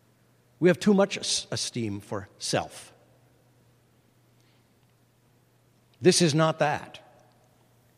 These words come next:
Jails are overrun with people who have plenty of self-esteem. Self is the only person they esteem. "I took your stuff because I esteem me.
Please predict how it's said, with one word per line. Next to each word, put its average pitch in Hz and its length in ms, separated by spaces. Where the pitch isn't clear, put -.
Jails 160 380
are 185 40
overrun 175 420
with 156 120
people 135 240
who 131 60
have 135 120
plenty 180 260
of 147 100
self-esteem. 107 680
Self 180 380
is 147 100
the 170 80
only 170 160
person 175 360
they 165 120
esteem. 151 560
"I 139 140
took - 260
your 160 100
stuff 196 360
because 156 240
I 160 100
esteem 175 540
me. 151 320